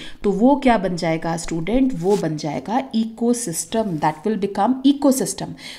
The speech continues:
तो इकोसिस्टम एक डायनामिक कॉम्प्लेक्स है। इकोसिस्टम जो है, वो एक सेल्फ परपेचुएटिंग यूनिट है, सेल्फ सस्टेनिंग यूनिट है, क्योंकि उसमें एनवायरनमेंट के हर एक कंपोनेंट्स को हमने ऐड कर लिया, वो किसी के ऊपर डिपेंडेंट नहीं होता। Okay, students?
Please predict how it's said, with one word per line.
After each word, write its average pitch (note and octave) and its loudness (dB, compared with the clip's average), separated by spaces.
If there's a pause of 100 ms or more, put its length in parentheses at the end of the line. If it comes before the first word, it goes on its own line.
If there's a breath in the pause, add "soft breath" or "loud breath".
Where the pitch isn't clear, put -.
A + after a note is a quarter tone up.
(100)
तो - -4
इकोसिस्टम C#4 4
एक B3 -4
डायनामिक G3+ 4
कॉम्प्लेक्स F3 -2
है। A3+ 2
इकोसिस्टम B3+ 2
जो G#3 2
है, F3+ -2
वो A#3+ -2
एक B3+ -4
सेल्फ D#4+ 0
परपेचुएटिंग G#3+ 0
यूनिट D#3+ -2
है, B3 0 (280 loud breath)
सेल्फ E4+ 2
सस्टेनिंग G#3+ 2
यूनिट F3 -2
है, A#3 4
क्योंकि C#4+ 2
उसमें E4+ -2
एनवायरनमेंट A3+ 4
के E4 0
हर C4 4
एक G4+ -2
कंपोनेंट्स A#3+ 2
को A#3 2
हमने G3+ -2
ऐड E3+ 2
कर E3 -4
लिया, G3+ 2 (280 loud breath)
वो D4 4
किसी D#4+ 6
के G4 2
ऊपर G#3+ 2 (140)
डिपेंडेंट F3+ 2 (280 loud breath)
नहीं G3+ 2
होता। - -8 (800 soft breath)
Okay, D4+ 0
students? D4+ 2